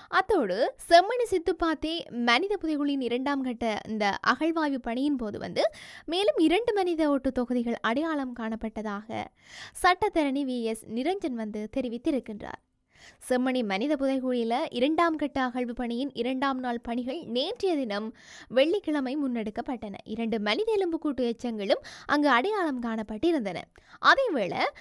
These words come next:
நேற்று முன்தினம் அடையாளம் காணப்பட்ட அந்த மனித எலும்புக்கூட்டு தொகுதிகள்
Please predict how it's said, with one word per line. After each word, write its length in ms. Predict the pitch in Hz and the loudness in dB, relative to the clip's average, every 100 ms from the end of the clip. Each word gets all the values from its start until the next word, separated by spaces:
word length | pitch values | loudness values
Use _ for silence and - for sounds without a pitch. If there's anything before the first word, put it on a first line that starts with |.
| - - | -16 -6
நேற்று 380 | 269 392 427 | -2 -2 -2
முன்தினம் 420 | 453 392 359 339 427 | -4 -2 0 -2 -2
அடையாளம் 480 | - 254 330 349 339 | 0 2 2 0 -2
காணப்பட்ட 480 | 302 302 269 269 254 | -4 -4 -2 -2 -2
அந்த 200 | 240 226 208 - 208 | -2 2 2 0 2
மனித 320 | 233 339 403 | 2 2 0
எலும்புக்கூட்டு 520 | 339 285 269 262 226 | 0 0 -2 -4 -4
தொகுதிகள் 520 | 226 240 247 233 247 | -2 -2 0 -2 -2